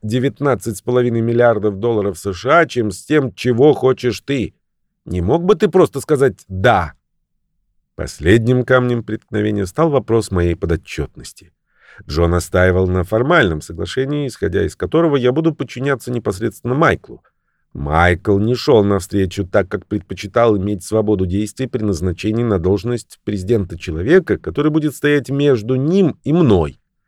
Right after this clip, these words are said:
И он хотел, чтобы я это чётко понимал. Несмотря на моё огромное желание официально быть его правой рукой,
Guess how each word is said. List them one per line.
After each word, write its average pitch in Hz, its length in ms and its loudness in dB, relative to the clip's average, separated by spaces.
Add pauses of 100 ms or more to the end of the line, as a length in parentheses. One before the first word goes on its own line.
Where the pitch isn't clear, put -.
(280)
И 78 120 -4
он 76 120 -2
хотел, 80 320 -2
чтобы 82 300 -4
я 120 280 4
это 104 240 0
чётко 92 380 -6
понимал. 147 460 -4 (320)
Несмотря 82 560 -2
на 87 80 0
моё 87 240 2
огромное 90 420 2
желание 90 480 0
официально 92 540 -2
быть 92 260 -4
его 90 160 -4
правой 98 300 2
рукой, 95 420 0